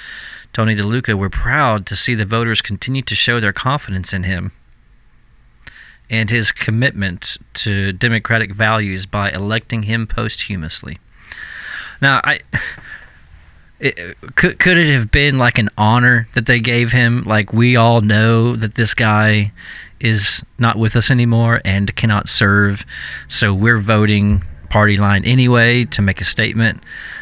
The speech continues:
Is it possible that a number of people did not even know that he was dead? I mean, this, it's, it is a strange,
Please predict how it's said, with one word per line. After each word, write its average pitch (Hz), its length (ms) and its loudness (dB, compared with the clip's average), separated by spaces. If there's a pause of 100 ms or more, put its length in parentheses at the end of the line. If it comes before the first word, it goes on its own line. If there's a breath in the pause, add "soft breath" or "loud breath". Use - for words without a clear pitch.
Is - 80 -16
it - 80 -12
possible 101 580 0
that 110 240 0 (220)
a 113 40 0
number 123 340 2
of 120 100 -8
people 123 480 0
did 120 240 -2
not 135 180 2
even 139 280 0
know 143 160 2
that 139 180 -2
he 165 160 0
was 170 220 0
dead? 202 320 -2 (1080 loud breath)
I - 60 2
mean, 143 100 4
this, 156 280 2
it's, 139 320 -2
it 156 120 4
is 160 160 4
a 139 40 2
strange, 143 640 0